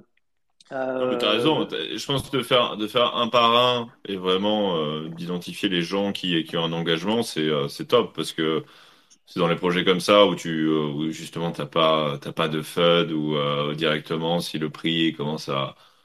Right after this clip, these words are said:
Speaker 1: à passer de, je sais pas, du prix du mint à peut-être, euh, vingt pour cent plus bas, euh, voilà, les gens
Speaker 2: Mm.
Speaker 1: paniquent pas. Alors que dès, dès que tu te retrouves qu'avec des traders,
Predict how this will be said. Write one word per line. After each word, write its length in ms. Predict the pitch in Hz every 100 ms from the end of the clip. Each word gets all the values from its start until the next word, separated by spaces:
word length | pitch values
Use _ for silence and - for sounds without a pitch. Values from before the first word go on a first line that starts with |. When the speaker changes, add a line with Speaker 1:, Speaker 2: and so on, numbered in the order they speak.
| _ _ -
Speaker 1:
à 100 | 80
passer 540 | 85 82 - 92 92 85
de, 340 | 82 78 76
je 60 | -
sais 60 |
pas, 120 | 92
du 140 | 80 78
prix 180 | - 80
du 140 | 80
mint 340 | 82 87 87
à 100 | 82 76
peut-être, 340 | 85 80 80
euh, 480 | 78 73 71 71 78
vingt 180 | 82 78
pour 160 | 82
cent 220 | - 85
plus 160 | 80 82
bas, 320 | 85 98 101
euh, 360 | 87 73 71 69
voilà, 400 | 82 92 80 69
les 140 | 73
gens 160 | 78 82
Speaker 2:
Mm. 40 |
Speaker 1:
paniquent 300 | - 82 82
pas. 220 | 98 87
Alors 240 | 71 - -
que 140 | 82
dès, 240 | 78 85 87
dès 280 | 82 92 -
que 60 | -
tu 80 | -
te 60 |
retrouves 260 | 87 - 90
qu'avec 280 | 98 85 82
des 120 | 82
traders, 560 | - 82 92 107 90